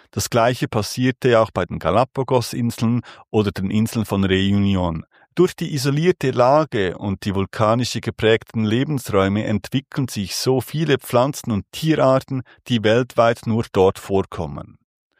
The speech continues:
Auf Hawaii sind so neunzig Prozent der Flora und Fauna endemisch. Das heißt, sie kommen nur an diesem Ort vor.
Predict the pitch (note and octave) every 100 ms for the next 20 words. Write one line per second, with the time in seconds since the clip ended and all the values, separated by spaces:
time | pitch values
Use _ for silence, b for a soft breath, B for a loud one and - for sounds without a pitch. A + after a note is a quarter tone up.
0 | _ B2+ A#2+ C3+ A#2+ C3 C#3 A#2 F#2 G#2
1 | F2+ - G2 G2 F#2 - A#2 G#2+ C#3 -
2 | - C3+ - A#2 B2 B2+ A2+ F2+ - G2+
3 | B2 C3 B2+ A#2+ - G#2 G2 G#2 A2 -
4 | A2 G#2+ G2 F#2+ E2 - - - b b
5 | b G2 - G2+ A2+ B2+ - B2+ B2+ A2
6 | G#2 G#2 B2 C#3+ - B2 A2 G#2 - B2
7 | - F#2+ F2 - -